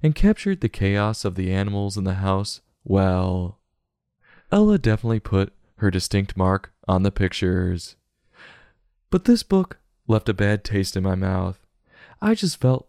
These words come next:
like I got tricked into listening to a death cult's talking points. Next time,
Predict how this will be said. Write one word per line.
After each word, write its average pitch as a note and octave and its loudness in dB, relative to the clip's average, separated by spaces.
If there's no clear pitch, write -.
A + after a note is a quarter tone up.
like G2 0
I G2 0
got F#2+ 0
tricked - -2
into G2 0
listening G#2+ -2
to G#2 0
a F2+ -2
death A2 -2
cult's A2+ -4
talking F#2 -2
points. F#2 -4
Next G#3 4
time, F3+ 0